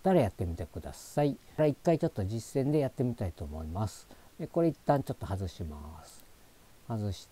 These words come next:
て、OKの環境設定、OKの終了で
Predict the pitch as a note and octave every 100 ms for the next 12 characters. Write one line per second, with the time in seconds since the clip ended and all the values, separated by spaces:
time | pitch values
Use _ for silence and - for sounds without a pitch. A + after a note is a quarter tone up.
0 | - - A2+ F#2+ - - - - - D#2+
1 | F2+ B2 C3 - - - - - - -
2 | - - - - - - - G2+ G2 F#2
3 | - - - E2+ F#2+ F#2 - F2 - -
4 | - - - - A2+ G#2+ G2+ - - F#2+
5 | A#2+ A3 A#2+ A2+ A2 G#2+ G#2+ A2+ C#3